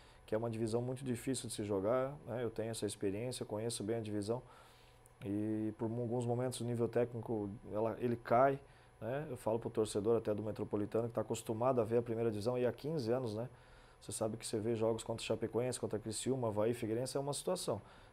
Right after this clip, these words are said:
Hoje a gente foi lá enfrentar um Operário de, de, de Mafra, por exemplo, num campo já com maior dificuldade, né? Então, nós temos que ter essa inteligência, eu sempre falo, a humildade de reconhecer que hoje nós estamos numa divisão abaixo, né? Nós temos que ter essa inteligência de,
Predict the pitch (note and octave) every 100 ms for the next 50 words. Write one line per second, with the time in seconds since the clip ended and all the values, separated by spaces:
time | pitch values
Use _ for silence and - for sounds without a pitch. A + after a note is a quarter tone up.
0 | - G2 A2 G#2+ A2+ - A2+ A2+ A#2 A2+
1 | G#2+ A#2 A2+ G#2+ A2 A2+ A2+ G#2 A2 G2+
2 | G2 G#2+ A2 B2+ - - G#2+ G#2+ B2+ A#2+
3 | G#2+ G#2+ A#2 A#2+ G#2+ A2 A#2+ A#2 A2 A#2+
4 | A#2+ A#2 A2 A#2 G#2 B2+ B2+ A#2+ C3 -
5 | - - - G2+ B2 C3+ C3 A#2+ A#2+ -
6 | B2+ - B2 C#3 C#3 B2+ C3+ B2+ G#2 B2+
7 | D#3 D3 A#2 A2 A#2+ A#2+ B2 C3 C#3+ -
8 | - - - A2 A2 G#2+ C3+ B2+ A#2 A#2+
9 | A#2 A2 B2+ B2+ B2 C3+ C#3 D3+ - -
10 | - - A2 A2+ A#2 B2 A#2+ B2 A#2+ B2
11 | A#2 B2+ A2+ A#2 A2 G2+ G2 G#2+ G#2+ A2
12 | A#2 B2 A#2+ A#2+ A#2 A2 G#2+ A2 G2+ B2+
13 | B2+ B2 B2+